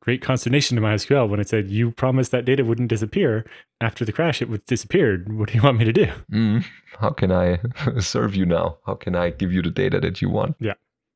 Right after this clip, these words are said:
Speaker 1: But you can also end up running into things where, uh, some database engines will try to, you know, are already doing, like, a double write and so on to make sure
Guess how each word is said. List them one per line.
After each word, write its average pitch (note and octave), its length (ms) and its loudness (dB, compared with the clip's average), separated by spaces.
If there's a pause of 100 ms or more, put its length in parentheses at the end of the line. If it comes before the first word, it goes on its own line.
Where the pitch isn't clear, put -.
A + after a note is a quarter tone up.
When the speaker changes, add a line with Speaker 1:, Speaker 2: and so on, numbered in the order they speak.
(200)
Speaker 1:
But - 120 -2
you C3 120 0
can C3+ 160 0
also C#3+ 260 0
end A#2+ 220 2
up A#2 140 0
running A2+ 260 0
into A2 160 0
things A2+ 320 -2
where, G#2+ 440 0 (440)
uh, G2 240 -2
some A#2 280 -2
database G#2 380 0
engines G#2 380 0
will G#2+ 140 0
try G2 560 -2 (140)
to, F#2+ 480 -2 (280)
you G#2+ 80 -6
know, F2+ 180 -6 (380)
are G2 160 -4
already A#2+ 240 2
doing, A2 300 2
like, G2 160 -2
a G#2 40 0
double G#2+ 300 0
write G2 240 -2
and G#2 140 -2
so G#2+ 200 -2
on F#2+ 260 -2 (440)
to A2 100 -2
make G#2 220 0
sure G2 640 -2